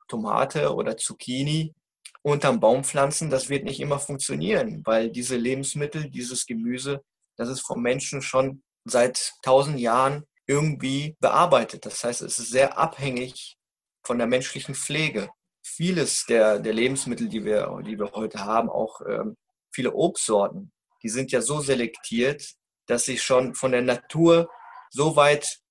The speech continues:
dem Menschen schon herangezogen wurden, dass sie eigenständig gar nicht mehr überleben können. Das sind, sind sehr anfällig für, für wirklich Fressfeinde, für Dürren, für,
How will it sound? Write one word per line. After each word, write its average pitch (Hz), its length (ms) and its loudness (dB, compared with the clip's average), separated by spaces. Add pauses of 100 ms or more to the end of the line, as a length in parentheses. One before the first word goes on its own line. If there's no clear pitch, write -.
(180)
dem 135 240 -2
Menschen 170 380 4
schon 127 180 2
herangezogen 127 840 2
wurden, 113 380 0 (560)
dass 123 200 2
sie 135 260 0
eigenständig 147 600 2
gar 131 140 4
nicht 135 160 0
mehr 127 200 4
überleben 123 460 -2
können. - 260 -12 (1000)
Das 110 180 -2
sind, 120 160 -6 (120)
sind 113 360 -6
sehr 120 380 2
anfällig 117 500 -2
für, 107 420 2 (580)
für 110 600 0
wirklich 113 680 -8
Fressfeinde, 117 960 2
für 127 540 2 (160)
Dürren, 123 840 0
für, 123 640 2